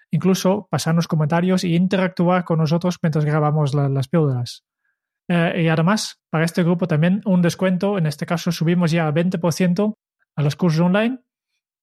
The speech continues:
Y para terminar ya este nivel, la, tenéis la posibilidad de enviarnos una pregunta al mes que, a, a Kiko o a mí y que nosotros te contestaremos con un vídeo personalizado, solo para ti.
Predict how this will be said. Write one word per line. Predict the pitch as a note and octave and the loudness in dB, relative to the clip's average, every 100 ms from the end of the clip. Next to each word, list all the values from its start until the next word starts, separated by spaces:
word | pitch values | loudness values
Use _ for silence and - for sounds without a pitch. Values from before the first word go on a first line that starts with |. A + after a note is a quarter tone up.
| _ | _
Y | F3 D#3 | -4 0
para | D#3+ D3+ | 0 0
terminar | D#3 D3+ D3+ D3 | 0 0 0 0
ya | D#3+ G3 | 2 0
este | F#3+ C#3 E3+ | -2 -6 -2
nivel, | D3+ D#3+ F#3+ A#3 | 0 2 0 -2
la, | G#3+ D#3 D3 _ - | -2 -2 -4 _ -4
tenéis | D#3 E3 F#3 | 0 2 2
la | F3 | 0
posibilidad | F3+ E3+ F3 E3 | 0 -2 -2 0
de | |
enviarnos | D#3+ D3+ E3+ E3 | 0 2 2 0
una | B3 G#3+ G#3+ | 0 0 0
pregunta | F#3+ G3 F3+ E3+ - | 2 2 0 -4 -4
al | D3+ | -2
mes | F3+ A#3+ - - _ _ _ _ _ _ _ _ _ | 0 -2 -8 -14 _ _ _ _ _ _ _ _ _
que, | - | -10
a, | - C#3 B2 - | -2 -2 -2 -4
a | D3 | -2
Kiko | F3+ F3+ E3+ | -2 0 2
o | D3 D3 | 2 2
a | |
mí | D#3 B3+ - _ _ _ _ _ - | 2 0 -4 _ _ _ _ _ -4
y | E3 | 0
que | F3+ | 2
nosotros | E3+ F3 G3+ G#3+ - _ - | 2 2 0 -2 -4 _ -6
te | D#3+ | -2
contestaremos | E3 D#3 D3 D3 D#3 E3+ F3+ | 0 0 0 0 0 2 0
con | F3 D#3 | 0 2
un | F3+ | 4
vídeo | E3+ E3+ E3 D#3+ | 2 2 0 0
personalizado, | E3+ D3+ D#3+ D3 D3+ B2+ A#2+ A#2+ | -2 -2 -2 -2 -2 -2 -4 -4
solo | G3+ G3+ F#3+ | -2 -2 0
para | E3 D3 | 0 0
ti. | C3+ A#2+ | -2 -6